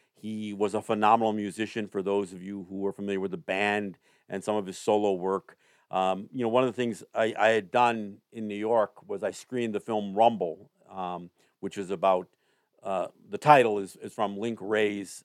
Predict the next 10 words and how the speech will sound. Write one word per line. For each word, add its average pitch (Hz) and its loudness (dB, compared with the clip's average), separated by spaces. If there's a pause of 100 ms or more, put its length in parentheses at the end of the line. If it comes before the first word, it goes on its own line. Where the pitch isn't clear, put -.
(120)
um, 98 -8 (420)
instrumental 120 -6
guitar, 120 6 (460)
um, 98 0 (180)
solo 110 6
that 98 -2
he 104 -10
did, 95 -8 (480)
uh, - -20 (200)
and 101 -6